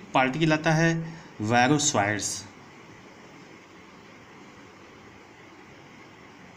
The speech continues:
वायरोस्वायर्स, ठीक है। इसको रेंडल्स ने खोजा था,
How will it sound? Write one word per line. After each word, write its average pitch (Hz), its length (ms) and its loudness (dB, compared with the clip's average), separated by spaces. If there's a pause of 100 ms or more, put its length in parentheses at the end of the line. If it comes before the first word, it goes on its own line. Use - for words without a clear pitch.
(460)
वायरोस्वायर्स, 117 800 -4 (380)
ठीक 165 140 0
है। 143 180 -4 (840)
इसको 190 480 2
रेंडल्स 139 520 4
ने 143 140 4
खोजा 143 220 0
था, 175 220 -8